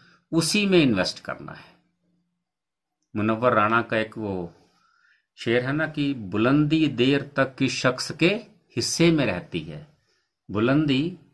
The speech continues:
देर तक किस शख्स के हिस्से में रहती है और बहुत ऊंची इमारत हर घड़ी खतरे में रहती है।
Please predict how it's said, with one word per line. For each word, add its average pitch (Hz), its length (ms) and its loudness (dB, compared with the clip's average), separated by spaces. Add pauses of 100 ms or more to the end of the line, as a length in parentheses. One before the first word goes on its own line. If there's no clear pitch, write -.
(360)
देर 170 400 4 (140)
तक 156 180 0
किस 143 180 -4
शख्स - 380 -8
के 123 240 -6
हिस्से 113 420 -4
में 110 180 -2
रहती 98 440 -2
है 98 240 -4 (600)
और 113 80 -4 (120)
बहुत 143 400 0 (140)
ऊंची 139 500 0 (220)
इमारत 107 600 -2
हर 110 260 -4
घड़ी 85 480 -12 (100)
खतरे 87 500 -12
में 110 160 -12
रहती - 380 -20
है। - 200 -20